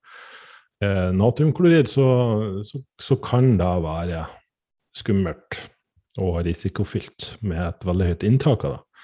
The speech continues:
Og ser vi da på prosessert mat, junkfood generelt, så er det veldig mye salt i det.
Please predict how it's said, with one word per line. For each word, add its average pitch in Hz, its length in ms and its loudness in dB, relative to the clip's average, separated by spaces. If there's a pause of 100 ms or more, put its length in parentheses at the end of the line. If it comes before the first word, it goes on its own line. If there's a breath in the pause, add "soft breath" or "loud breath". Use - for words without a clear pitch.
(680 loud breath)
Og 110 720 4
ser 127 240 4
vi 101 80 4
da 104 160 4
på - 160 -12
prosessert 131 640 -2
mat, 127 400 0 (160)
junkfood 120 560 -2
generelt, 123 540 -2
så 90 140 -4
er 95 100 -2
det 85 160 -4
veldig 95 320 -2
mye 71 160 -12
salt - 420 -10
i 69 80 -4
det. - 120 -12